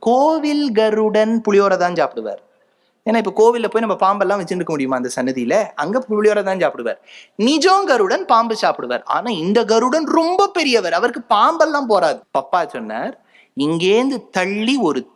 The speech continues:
தீவுல ஒரு யானையும் ஒரு, அஹ், ஆமையும் சண்டை போட்டுட்டு இருக்கு, அது ரெண்டுத்தையும் சாப்பிடும்" அப்படின்னு இருக்கு, மகாபாரதத்தை ஸ்லோகம் இருக்கு.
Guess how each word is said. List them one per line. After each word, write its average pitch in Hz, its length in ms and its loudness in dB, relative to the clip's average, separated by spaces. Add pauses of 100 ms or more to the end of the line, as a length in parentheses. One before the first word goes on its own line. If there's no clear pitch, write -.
தீவுல 185 420 0 (840)
ஒரு 165 420 0
யானையும் 269 880 2 (200)
ஒரு, 175 580 0 (240)
அஹ், 139 580 0
ஆமையும் 233 560 2
சண்டை 170 380 -4
போட்டுட்டு 127 240 -8
இருக்கு, - 300 -14
அது 190 220 -2
ரெண்டுத்தையும் 226 420 -2
சாப்பிடும்" - 440 -6
அப்படின்னு 302 260 0
இருக்கு, 220 240 -2
மகாபாரதத்தை 208 760 0
ஸ்லோகம் 214 480 -2
இருக்கு. 147 320 -8